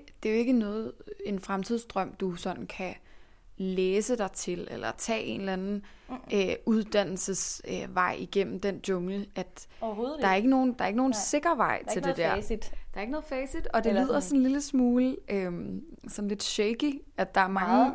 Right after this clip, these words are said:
Speaker 1: der er mange planeter, der lige skal stå på linje for, at det der, det lige sker.
Speaker 2: Ja.
Speaker 1: Gør det dig, gør det dig nervøs, at det er så usikker en fremtidsdrøm, du har?
Speaker 2: Mm. Ja, det gør det tit. Det gør det tit.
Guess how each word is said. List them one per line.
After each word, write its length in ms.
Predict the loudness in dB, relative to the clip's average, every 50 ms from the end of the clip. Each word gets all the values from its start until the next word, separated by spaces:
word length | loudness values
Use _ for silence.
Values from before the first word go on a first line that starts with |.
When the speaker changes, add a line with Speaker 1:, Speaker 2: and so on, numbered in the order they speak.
| 0 -2
Speaker 1:
der 60 | 0
er 40 | 2
mange 200 | 4 4 2 4
planeter, 340 | 2 2 4 4 4 2 2
der 80 | 0 0
lige 120 | 0 0
skal 140 | -2 -2 -2
stå 140 | -2 -2 -2
på 120 | -2 -2
linje 360 | 0 2 2 4 4 4 2
for, 160 | 0 0 -2 -4
at 160 | -4 -2 0
det 80 | 0 2
der, 120 | 2 2
det 260 | 2 0 0 0 0
lige 120 | 0 0 -2
sker. 460 | -2 -4 -2 0 0 0 0 0 -4 -10 -18 -18 -16 -16 -16 -16 -16 -16 -14 -14
Speaker 2:
Ja. 60 | -4 2
Speaker 1:
Gør 160 | 4 4 4
det 140 | 4 2 0
dig, 220 | -2 -2 -4 -4 -6 -8 -12 -16 -4
gør 140 | 0 0 2
det 120 | 2 2 0
dig 120 | -2 -2
nervøs, 600 | -2 -4 2 4 4 4 4 2 -4 -6 -8 -4 -4
at 180 | -4 -4 -2
det 100 | -2 0 0
er 60 | 0
så 160 | -2 -2 -4 -2
usikker 460 | -2 -2 -2 0 2 2 2 4 2 2
en 140 | 0 -2 -4
fremtidsdrøm, 600 | -4 -4 -2 -2 -2 -4 -8 -4 -4 -4 -4 -4
du 80 | -6 -8
har? 240 | -8 -8 -8 -8 -10 -10 -12 -12 -12 -12 -12 -12 -10 -10 -8 -8 -8 -8 -8 -10 -10 -6 -2
Speaker 2:
Mm. 880 | 0 0 2 2 0 0 -2 -2 -2 -2 -2 -2 -2 -2 -2 -4 -4 -6 -8 -10 -14 -20 -20 -20 -20 2 8
Ja, 180 | 12 12 12 12
det 80 | 10 8
gør 120 | 6 6
det 100 | 4 4
tit. 280 | 2 0 0 0 -2 -6 -16 -18 -18 -18 -20 -20 -20 -20 -20 -20 -20 -8 -2 0
Det 100 | 4 6
gør 120 | 8 8
det 100 | 8 6
tit. 240 | 4 0 0 -2